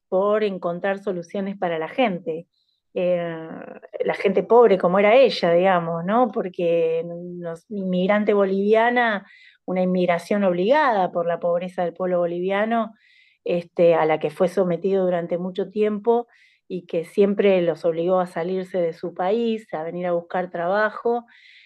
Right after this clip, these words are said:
Y esa pobreza que a ella la definió siempre, la hizo mo-, motorizarse a, a entender. Y ella sa-, se daba cuenta que si su hijo, eh, n-, no era solamente resolver el caso de su hijo, sino encontrar,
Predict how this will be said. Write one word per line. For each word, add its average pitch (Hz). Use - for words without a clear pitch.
Y 208
esa 254
pobreza 233
que 202
a 190
ella 202
la 208
definió 180
siempre, 226
la 170
hizo 220
mo-, 175
motorizarse 170
a, 196
a 180
entender. 180
Y 202
ella 247
sa-, 240
se 226
daba 233
cuenta 262
que 180
si 180
su 180
hijo, 208
eh, -
n-, 208
no 233
era 294
solamente 240
resolver 196
el 208
caso 202
de 190
su -
hijo, 226
sino 190
encontrar, 214